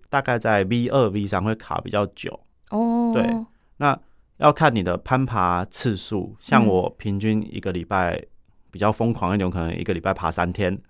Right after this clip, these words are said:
Speaker 2: 哦，
Speaker 1: 对，
Speaker 2: 那真的是很累呢。
Speaker 1: 那对啊，就是你的小臂处于一直都在，“哦，我很累，我很疲劳”的那种。
Speaker 2: 嗯。
Speaker 1: <laughs> 对。
Speaker 2: 但是它会不会就是一个瓶颈啊？就是大概像你讲那个V二、V三，可能是大家就是一个瓶颈，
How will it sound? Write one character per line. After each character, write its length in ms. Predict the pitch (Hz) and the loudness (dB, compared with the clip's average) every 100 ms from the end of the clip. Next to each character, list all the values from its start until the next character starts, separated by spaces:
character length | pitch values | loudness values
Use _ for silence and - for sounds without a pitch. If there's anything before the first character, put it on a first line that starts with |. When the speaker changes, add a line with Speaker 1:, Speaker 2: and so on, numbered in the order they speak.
| _ _ | _ _
Speaker 2:
哦， 640 | - 226 240 233 220 214 190 | -2 2 4 4 2 2 0
Speaker 1:
对， 220 | - - | -2 -4
Speaker 2:
那 140 | 160 240 | 0 0
真 220 | - 262 | 4 4
的 40 | 226 | 4
是 240 | 240 226 | 2 0
很 260 | 202 180 170 | 0 0 2
累 180 | 226 180 | 4 2
呢。 80 | |
Speaker 1:
那 160 | 160 156 - _ _ | 0 -6 -14 _ _
对 100 | 139 | 8
啊， 160 | 117 110 | 10 10
就 120 | 123 | 4
是 200 | 123 127 107 | 2 2 2
你 100 | 101 | 2
的 140 | 101 | 2
小 160 | 101 90 | 2 2
臂 240 | 117 113 | 2 0
处 260 | 113 95 87 | -2 -6 -4
于 140 | 107 | -2
一 20 | |
直 140 | 101 92 | -2 -2
都 160 | 95 | 0
在 180 | 98 95 - | 2 2 2
，“哦， 140 | 90 | -2
我 160 | 85 92 | 0 0
很 160 | 92 | 0
累， 180 | 85 95 | 0 0
我 120 | 85 | 0
很 120 | 92 90 | 0 -4
疲 200 | - 92 | -4 -4
劳” 160 | 87 | -2
的 80 | 82 | -2
那 120 | 95 90 | -2 -2
种。 200 | 95 104 | -2 -2
Speaker 2:
嗯。 480 | 196 196 196 185 175 | -2 -4 -4 -6 -10
Speaker 1:
<laughs> 40 | - | -8
对。 240 | 92 - - | -6 -6 -2
Speaker 2:
但 120 | 381 | 0
是 100 | 381 | 0
它 40 | |
会 160 | 370 359 | 2 2
不 20 | |
会 80 | 262 | 2
就 140 | 254 | -2
是 100 | 277 | -2
一 60 | 269 | 0
个 60 | 214 | 0
瓶 340 | - 170 196 | -2 -2 0
颈 240 | - 180 | 0 -4
啊？ 80 | - 160 | -6 -10
就 100 | 214 | -6
是 140 | 220 | -6
大 180 | 214 226 | -4 -4
概 260 | 196 202 185 - | -2 -2 -4 -10
像 200 | - 208 | -6 -2
你 60 | |
讲 260 | 190 165 165 - _ _ | -2 -2 -4 -10 _ _
那 100 | - | -6
个 160 | 190 190 | -2 -2
V 200 | 202 214 | 2 4
二、 80 | 202 | 4
V 160 | 185 | 2
三， 180 | 185 190 | 0 0
可 100 | 185 | 0
能 100 | 160 | -4
是 60 | 170 | -2
大 100 | 185 | -2
家 240 | 175 175 - - _ | 0 -2 -6 -20 _
就 100 | - | -8
是 100 | 202 | -2
一 40 | 220 | -2
个 80 | |
瓶 320 | 190 - 165 170 | -2 -4 -4 -4
颈， 180 | - | -6